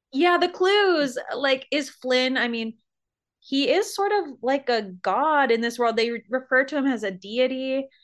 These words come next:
So there is a lot of those religious acts,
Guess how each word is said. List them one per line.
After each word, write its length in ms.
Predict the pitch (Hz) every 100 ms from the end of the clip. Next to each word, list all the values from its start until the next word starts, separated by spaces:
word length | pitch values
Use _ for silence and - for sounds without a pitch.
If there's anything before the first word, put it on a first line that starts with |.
| _ _
So 560 | - - 240 220 202 - -
there 200 | 262 262
is 120 | 302
a 60 | 330
lot 220 | 247 220
of 80 | 202
those 220 | 214 202
religious 420 | 196 196 185 190
acts, 320 | 185 185 -